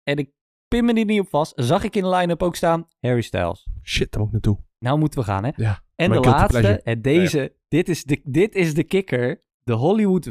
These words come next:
Speaker 1: Vampires komen. En dat is een band opgericht door Alice Cooper, Joe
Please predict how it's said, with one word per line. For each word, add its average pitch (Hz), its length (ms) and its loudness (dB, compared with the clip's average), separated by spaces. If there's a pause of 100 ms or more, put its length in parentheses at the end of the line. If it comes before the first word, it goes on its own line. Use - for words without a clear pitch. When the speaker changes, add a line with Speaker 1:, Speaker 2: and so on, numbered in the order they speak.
Speaker 1:
Vampires 147 680 0
komen. 107 580 -2
En 147 140 0
dat 160 120 0
is 120 60 -2
een 120 140 -2
band 165 340 0
opgericht 151 600 -2
door 113 280 -2 (240)
Alice 123 360 -2
Cooper, 156 600 0 (760)
Joe 156 360 0